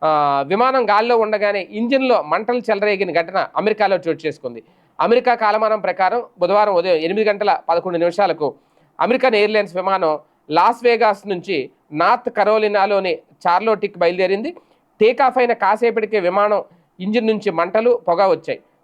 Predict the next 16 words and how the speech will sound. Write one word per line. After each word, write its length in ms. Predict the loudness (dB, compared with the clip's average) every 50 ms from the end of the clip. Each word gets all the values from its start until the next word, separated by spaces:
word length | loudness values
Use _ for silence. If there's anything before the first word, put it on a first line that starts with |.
| _ -2
ప్రయాణికులు 680 | 0 2 2 2 2 0 0 0 0 0 0 0 -2 -6 -8 _
తీవ్ర 300 | -2 0 2 2 2 0
భయభ్రాంతులకు 760 | 0 0 0 0 0 -2 -2 0 0 0 -2 -2 -6 -6 -2
లోనయ్యారు. 460 | -2 0 0 2 0 0 0 -2 -4 -10 _ _ _ _ _
సిబ్బంది 440 | -4 -2 -2 0 2 0 0 2 0
వెంటనే 340 | 0 0 -2 -2 -2 -2 -2
విమానం 420 | 0 0 -2 -2 0 0 -2 -2 -4 -6 _ _ _ -6 -4
ఎక్కి 460 | -4 -4 -4 -4 -4 -2 -2 -4 -8 _ _ -8
విమానాన్ని 680 | -4 -2 0 0 2 0 0 0 0 0 0 0 0 -2
వెనక్కి 320 | -2 -2 -2 -2 -2 -2
మళ్లించారు. 500 | -2 -2 -2 -2 -4 -2 -2 -4 -4 -4 -8 _ _ _ _ _ _ _ -2
ఉదయం 240 | 0 2 4 4 4
ఎనిమిది 300 | 4 4 2 2 2 0
గంటల 160 | 0 0 -2
ఇరవై 300 | -2 -2 0 0 0 2
నిమిషాలకు 600 | 2 0 0 2 0 0 0 0 -2 -2 -2 -2